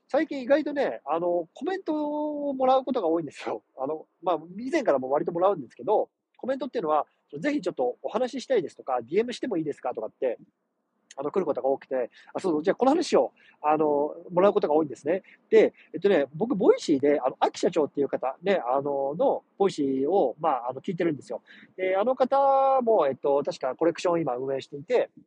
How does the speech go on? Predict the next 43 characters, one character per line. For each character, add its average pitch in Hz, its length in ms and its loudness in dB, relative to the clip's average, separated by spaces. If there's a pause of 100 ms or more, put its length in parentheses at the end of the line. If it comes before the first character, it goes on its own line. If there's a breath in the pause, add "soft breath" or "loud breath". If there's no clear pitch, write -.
(800)
あ 139 100 -8
の、 143 180 -2
そ 180 100 -4
の 175 80 0
方 175 160 0
の、 170 300 2 (180)
ね、 160 140 0
エ - 20 0
ヌ 147 80 2
エ 151 60 4
フ - 80 -16
テ 190 60 -2
ィ - 20 0
ー - 20 0
の 139 60 -4
話 131 180 -6
と 131 100 -10
か 117 80 -8
も 117 60 -10
聞 - 120 -20
く 254 100 0
ん 139 40 -6
で 120 80 -10
す - 60 -20
け 127 80 -14
ど、 143 220 4 (360 loud breath)
昨 453 260 8
日 370 60 6
だ - 60 0
か - 100 -4
一 131 80 -4
昨 196 140 4
日 208 80 8
だ 143 80 2
か - 80 -14
の 113 60 -10
配 135 180 -8
信 147 140 -14
だ 143 80 -4
っ - 20 -6
た - 100 -12
か 113 80 -12
な。 131 140 -6